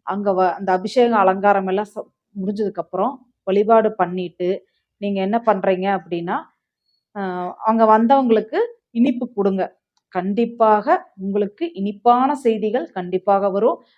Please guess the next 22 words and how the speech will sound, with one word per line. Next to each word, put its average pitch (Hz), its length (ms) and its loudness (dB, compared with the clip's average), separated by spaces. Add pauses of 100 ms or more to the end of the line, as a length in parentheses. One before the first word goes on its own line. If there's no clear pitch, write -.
உங்க 190 180 -4
லைஃப்ல 214 460 0
கண்டிப்பா 190 480 -2
மாற்றங்கள் 190 720 -4
வரும். 208 400 -2 (320)
திருமணமே 262 580 2
கைகூடாதவங்களுக்கு 214 1040 2 (320)
அங்க 254 320 2
வந்து 233 260 2
இந்த 254 160 -4 (100)
கோயில்ல 247 440 4
மஞ்சள் 240 600 0
கொடுப்பாங்க. 175 420 -6 (360)
அந்த 190 220 -8
மஞ்சளை 233 440 4
வாங்கிட்டு 208 480 0
வந்து 196 600 2 (140)
நீங்க 214 320 0
குளிக்கிற 302 320 4 (140)
தண்ணியில 202 380 2
கலந்து 196 720 2 (440)
குளிங்க. 185 380 2